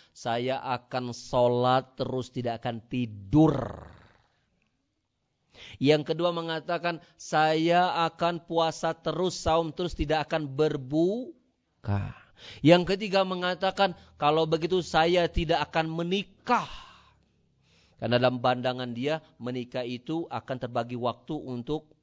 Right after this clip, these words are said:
ya, mengurus istri, ngurus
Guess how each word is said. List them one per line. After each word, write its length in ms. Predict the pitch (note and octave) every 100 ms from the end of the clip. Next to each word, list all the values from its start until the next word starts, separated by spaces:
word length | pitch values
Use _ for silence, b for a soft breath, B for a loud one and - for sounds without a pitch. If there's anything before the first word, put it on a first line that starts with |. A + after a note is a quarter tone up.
| _ _ _ -
ya, 320 | A2+ C3+ D#3+ - _ -
mengurus 720 | B2+ A#2+ A#2+ A#2+ A#2 A#2 - - _
istri, 480 | - G3 - F3+ E3
ngurus 320 | D#3 D3+ D3+